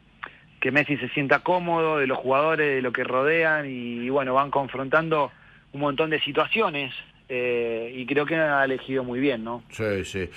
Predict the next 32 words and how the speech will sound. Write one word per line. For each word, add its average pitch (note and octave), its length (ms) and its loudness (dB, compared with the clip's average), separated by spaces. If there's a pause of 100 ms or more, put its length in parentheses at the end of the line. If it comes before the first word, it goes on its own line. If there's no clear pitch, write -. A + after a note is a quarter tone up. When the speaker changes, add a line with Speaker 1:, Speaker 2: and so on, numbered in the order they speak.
(300)
Speaker 2:
Em, A2+ 840 0 (240)
más A2+ 240 -2
allá A2+ 200 -2
de A2 100 0
Messi, G#2 1080 0
y, B2 60 -2
y - 40 2
hablando C3+ 340 2
un A2+ 60 -4
poco A#2+ 240 0
de, F#2+ 260 0
de, F2+ 180 -4
del E2+ 360 -6
puesto, G2+ 400 0
de E2 120 -6
tu B2+ 220 -2
puesto, D#2+ 400 -8
de D#2 80 -8
tu G2+ 140 -6
oficio, E2+ 580 -4
¿no? A#2+ 260 2 (380)
Porque - 160 -6
el F2 80 -4
tipo - 260 0
Speaker 1:
Sí. A#2 60 0
Speaker 2:
me F#2+ 80 -4
parece G#2+ 300 -2
que G2 220 0
cumple G#2+ 440 0
<laughs> - 40 -10
varios B2 320 -2
roles. G#2 400 -2